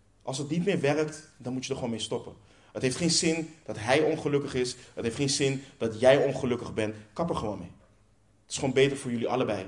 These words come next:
En het is ook niet goed voor de kinderen. Nee, dat is niet wat het woord van God ons leert. Het woord van God leert ons dat we moeten vechten voor ons huwelijk en dat het huwelijk een groter doel dient.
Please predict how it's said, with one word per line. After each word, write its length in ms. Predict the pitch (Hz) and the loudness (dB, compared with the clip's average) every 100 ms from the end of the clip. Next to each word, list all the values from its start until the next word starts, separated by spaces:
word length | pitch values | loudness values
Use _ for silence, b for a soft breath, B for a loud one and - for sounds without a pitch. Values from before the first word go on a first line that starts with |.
| - - _ _ _ _ _ | -12 -20 _ _ _ _ _
En 80 | 117 | -8
het 20 | |
is 100 | 113 | -2
ook 100 | 135 | 0
niet 100 | 131 | 0
goed 160 | 131 135 | -4 -6
voor 100 | 127 | -6
de 80 | 107 | -4
kinderen. 300 | 127 110 107 | -2 -2 -2
Nee, 100 | 120 | -4
dat 120 | 135 | -4
is 80 | - | -4
niet 140 | 156 | -2
wat 200 | 151 143 B B | -2 -4 B B
het 260 | - 107 107 | -12 -10 -2
woord 200 | 123 135 | -2 -2
van 120 | 127 | -6
God 200 | 113 117 | -6 -6
ons 160 | 95 104 | -8 -10
leert. 420 | 107 123 87 - - _ _ _ _ _ _ _ _ _ _ _ _ _ _ _ _ _ _ _ _ _ _ _ _ _ _ b b b _ _ | -6 -6 -6 -14 -20 _ _ _ _ _ _ _ _ _ _ _ _ _ _ _ _ _ _ _ _ _ _ _ _ _ _ b b b _ _
Het 180 | 135 117 | 0 4
woord 200 | 143 170 | 4 4
van 120 | 185 | 2
God 180 | 170 151 | 4 4
leert 220 | 135 151 | 4 4
ons 100 | 117 | 2
dat 120 | 117 | -2
we 60 | 131 | -2
moeten 200 | 123 117 | -2 -2
vechten 340 | - 143 147 | -4 -4 -4
voor 120 | - | -4
ons 140 | 110 104 | -4 -4
huwelijk 220 | 110 110 | -4 -4
en 60 | 113 | -6
dat 100 | 113 | -6
het 100 | 113 | -6
huwelijk 440 | 110 139 135 - | -4 0 -2 -2
een 200 | 113 107 B B | -4 -6 B B
groter 600 | - 78 - 143 147 147 117 107 | -8 -6 2 4 4 0 -4 -6
doel 280 | - 139 143 | -2 0 -2
dient. 400 | 107 - - | -4 -12 -16